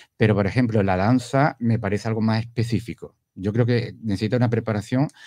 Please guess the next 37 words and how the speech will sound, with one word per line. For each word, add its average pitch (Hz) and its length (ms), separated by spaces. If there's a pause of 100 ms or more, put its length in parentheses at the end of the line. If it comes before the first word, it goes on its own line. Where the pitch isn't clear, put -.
(120)
todavía 101 360
mayor, 85 380
¿no? 117 220
Porque - 180
es 90 60
más 95 260
técnico 117 640
y 107 60
porque, 92 440 (420)
eh, 92 520
no 92 80
sé 98 140
si 104 100
era 98 120
una 101 100
de 98 80
las 87 80
preguntas 98 340
del 95 160
día 101 180
también, 117 460
es 104 160
más 95 180 (140)
minoritario 104 720
y 101 60
tal. 95 220 (800)
Y 101 100
más 98 180
difícil 95 400
también 110 380
en 123 100
el 104 80
sentido 98 380
de, 92 140
de 90 200
técnico, 92 520
¿no? 123 140